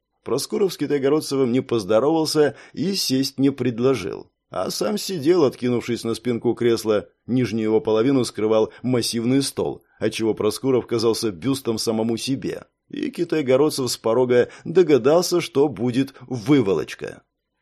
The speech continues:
«Что, с Петром съездили?» — осведомился Проскуров, не удостоив взглядом собеседника. «Да.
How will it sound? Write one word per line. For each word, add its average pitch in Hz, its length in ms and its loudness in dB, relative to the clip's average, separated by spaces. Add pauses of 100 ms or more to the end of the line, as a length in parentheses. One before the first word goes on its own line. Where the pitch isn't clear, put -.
(460)
«Что, 117 220 2
с 104 60 -2
Петром 123 320 2
съездили?» — 98 580 0 (480)
осведомился 151 720 2
Проскуров, 135 600 0
не 123 100 0
удостоив 120 540 0
взглядом 107 460 0
собеседника. 92 800 -4 (220)
«Да. 92 400 0